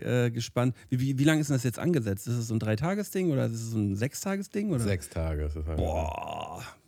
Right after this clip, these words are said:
Speaker 1: Boah. Also ich hab's drei Tage gemacht oder zweieinhalb und ich glaub irgendwie am, am dritten Tag hab ich's dann auf jeden Fall aufgehört.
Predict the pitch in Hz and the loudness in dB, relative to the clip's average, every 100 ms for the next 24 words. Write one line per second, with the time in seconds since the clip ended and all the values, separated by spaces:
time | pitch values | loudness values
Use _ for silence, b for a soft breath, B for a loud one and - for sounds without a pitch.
0 | _ _ - 170 170 156 143 135 123 120 | _ _ -10 -4 0 2 2 2 0 0
1 | 107 - b b b b b b b - | -2 -6 b b b b b b b -20
2 | B B B B B _ 123 135 139 135 | B B B B B _ 2 4 2 -2
3 | - - 117 127 127 127 107 104 107 107 | -6 -4 2 4 4 2 0 0 0 0
4 | 107 - 113 110 101 _ - - 120 127 | -2 -4 -2 -2 -2 _ -18 -2 2 2
5 | 120 123 123 - - _ 104 - 117 120 | 4 2 2 -2 -18 _ -6 -6 -4 -2
6 | 92 113 117 110 80 - B B - 113 | 0 2 4 2 -2 -8 B B -4 0
7 | 120 120 - 117 120 110 104 104 110 104 | 0 -2 -4 -2 0 -2 -2 -4 0 -2
8 | 104 78 107 101 101 104 | -2 -4 -4 -2 0 0